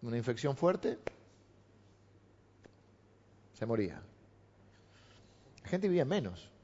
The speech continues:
Tenemos, hay, obviamente que hay casos, eh, pero la realidad es que la gente vivía menos tiempo. Y Jesús además sabía que... Jesús sabía todas las cosas. Sabía que tenía que ir a la cruz, que el tiempo se acercaba.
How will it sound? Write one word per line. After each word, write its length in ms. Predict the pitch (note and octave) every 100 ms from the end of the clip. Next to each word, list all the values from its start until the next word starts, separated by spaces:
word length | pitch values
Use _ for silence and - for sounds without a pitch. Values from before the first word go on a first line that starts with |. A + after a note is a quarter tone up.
| - -
Tenemos, 400 | A3+ A#3+ F3 C3+
hay, 160 | C#3 C#3+ -
obviamente 560 | C#3 E3 B2+ D3+ F#3+
que 80 | F#3+
hay 100 | A#2
casos, 340 | A2 B2 - - - - - -
eh, 180 | - - - -
pero 300 | B2 C#3 C3+
la 120 | C3
realidad 360 | C3 C#3 D#3 B3
es 60 |
que 100 | -
la 60 | C#3
gente 240 | C#3+ F#3+
vivía 200 | D#3+ D3+ A#2 - - - - - - - - -
menos 220 | - G#2+ G#2
tiempo. 220 | F#2 -
Y 80 | G3
Jesús 360 | A3+ A3 D4+
además 320 | A3+ G#3+ D#4 -
sabía 280 | G3 G#3+
que... 220 | - D#3 - - - - -
Jesús 180 | A2
sabía 200 | C3+ C3+
todas 140 | C3+ C#3+
las 80 | D3
cosas. 360 | D#3 - G2 - - - - - - - - - - - - -
Sabía 320 | - C3 C#3
que 140 | C3+ B2+
tenía 260 | B2+ C3
que 80 | B2+
ir 60 | C3+
a 40 |
la 140 | B2+
cruz, 260 | B2+ A3+ G#3+
que 100 | -
el 60 | A2
tiempo 200 | A#2 G#2+
se 80 |
acercaba. 540 | A#2 B2 A#2+ F3+ D3